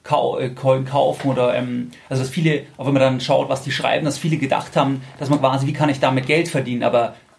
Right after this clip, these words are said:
ein Stablecoin ist ja per Definition so, dass ich kein Geld damit verdienen kann, weil ich ja keine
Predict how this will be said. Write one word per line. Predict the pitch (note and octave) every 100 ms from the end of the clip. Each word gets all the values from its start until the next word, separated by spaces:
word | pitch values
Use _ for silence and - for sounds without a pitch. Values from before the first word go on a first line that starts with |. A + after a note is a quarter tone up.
| _ _
ein | C3
Stablecoin | - C#3 D3+ D3 C#3+
ist | C#3
ja |
per | C3+ C#3
Definition | C3+ C#3 C3 D#3 D#3
so, | C3
dass | C3
ich | A#2+
kein | - B2
Geld | B2 B2
damit | B2+ A#2+
verdienen | A#2+ B2+ B2
kann, | B2+ B2
weil | B2
ich |
ja | C3
keine | C3+ C3 C3